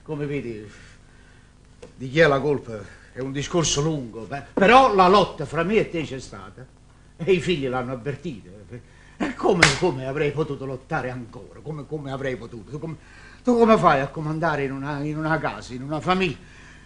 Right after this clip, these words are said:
quando chi deve eseguire i tuoi ordini non è d'accordo con te? Quando tua moglie e i tuoi figli, inve-, invece di collaborare, di eseguire gli ordini che tu dai, ti,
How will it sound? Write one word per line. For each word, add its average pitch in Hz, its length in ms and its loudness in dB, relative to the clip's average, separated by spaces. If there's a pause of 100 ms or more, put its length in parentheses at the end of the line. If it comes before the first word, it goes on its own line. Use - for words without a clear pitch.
(640)
quando 202 360 6
chi 202 140 0
deve 160 560 4
eseguire 185 480 2
i 185 80 2
tuoi 208 180 4
ordini 170 420 2
non 233 220 6
è 233 60 10
d'accordo 180 420 4
con 110 160 -10
te? - 140 -20 (1040)
Quando 131 200 -10
tua 156 140 4
moglie 139 360 -2
e 131 40 -2
i 139 60 -2
tuoi 160 260 2
figli, 120 360 -4
inve-, 156 180 -8
invece 180 500 4
di 160 80 0
collaborare, 165 680 4
di 139 120 -2
eseguire 170 640 2
gli 170 80 0
ordini 151 320 2
che 143 140 -6
tu 196 120 -2
dai, 160 280 2 (500)
ti, 185 180 2